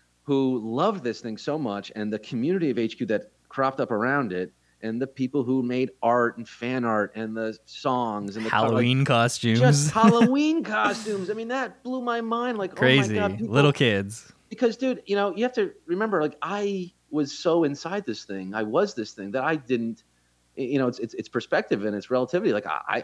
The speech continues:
Speaker 1: I didn't have that attachment to H Q because I was hosting it. So I couldn't enjoy it, right? It's like the clown. It's Pagliacci who doesn't get entertained by his own,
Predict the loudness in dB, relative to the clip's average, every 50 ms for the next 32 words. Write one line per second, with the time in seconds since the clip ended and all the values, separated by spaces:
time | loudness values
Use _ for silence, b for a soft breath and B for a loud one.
0 | -4 -4 -2 -2 -2 -2 -4 -4 -4 -4 -4 -4 _ _ -12 -6 -4 -4 -4 -4
1 | -6 -6 -6 -6 -6 -6 -6 -8 -6 -6 -6 -8 -10 -12 -8 -6 -6 -6 -6 -8
2 | -6 -4 -4 -4 -4 -4 -4 -2 -4 -2 -2 -2 0 0 0 0 -2 -6 -6 -10
3 | -16 _ _ _ _ -2 0 0 0 0 -4 -6 -6 -6 -6 -10 -14 -4 -2 0
4 | 0 0 0 -2 b b b b b -4 -4 -4 -2 0 0 0 0 0 -6 -6
5 | -6 -4 0 2 2 2 2 0 -4 -10 -4 -2 0 0 0 -2 -4 -4 -6 -8
6 | -8 -8 -6 -4 -2 -2 -4 -6 -8 -14 _ -6 -4 -4 -4 -2 -4 -4 -4 -6
7 | -8 -12 -10 -6 -4 -4 -4 -4 -6 -4 -4 -4 -4 -4 -4 -4 -4 -6 -6 -10
8 | -10 -8 -6 -4 -4 -4 -4 -4 -6 -4 -4 -4 -6 -6 -8